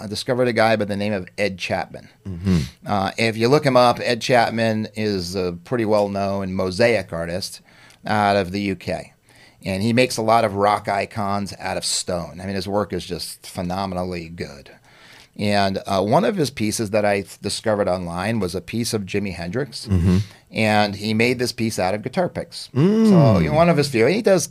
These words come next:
Speaker 1: like, mosaics out of pennies. The
Speaker 2: Crazy.
Speaker 1: different colored pennies, like, the different color of the copper.
Speaker 2: That's crazy.
Speaker 1: You know, and he,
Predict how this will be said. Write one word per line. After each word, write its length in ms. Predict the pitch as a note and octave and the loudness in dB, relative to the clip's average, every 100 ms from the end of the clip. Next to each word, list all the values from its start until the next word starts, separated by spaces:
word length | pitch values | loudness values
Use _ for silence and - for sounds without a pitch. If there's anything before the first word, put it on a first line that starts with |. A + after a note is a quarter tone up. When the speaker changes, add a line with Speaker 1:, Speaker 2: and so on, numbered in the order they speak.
| - | -8
Speaker 1:
like, 200 | G#2 A2 | -10 -4
mosaics 520 | G#2 G2 A#2 A2 - | -2 2 2 2 -2
out 100 | E2 | -6
of 100 | - | -8
pennies. 680 | - G#2 A2 A#2 A#2 - - _ - - | -8 -4 -2 -2 -4 -10 -14 _ -20 -8
The 60 | |
Speaker 2:
Crazy. 220 | - D3+ G2+ | -2 2 2
Speaker 1:
different 280 | C#3+ - | 2 -2
colored 560 | - - B2 C3+ A2+ F2 | -6 -2 4 4 4 0
pennies, 520 | - G2+ A#2+ B2 A2 | -6 -4 -2 -4 -2
like, 180 | G#2+ F#2+ | -2 -2
the 140 | F#2 | -4
different 420 | E2 A#2 A#2 G2+ - _ _ | -2 -4 -4 -8 -8 _ _
color 280 | - A2 A2+ | -4 0 0
of 120 | G#2+ E2+ | -2 -4
the 80 | |
copper. 520 | - G2+ A#2 A#2+ D#3 C#3+ | -6 -2 -2 0 -4 -2
Speaker 2:
That's 140 | G#2+ | -6
crazy. 440 | - A2+ F#2 C3 B2 | -2 0 0 -2 -2
Speaker 1:
You 80 | |
know, 120 | G#2+ G2+ | 0 2
and 140 | G#2+ | 2
he, 160 | A2+ | 0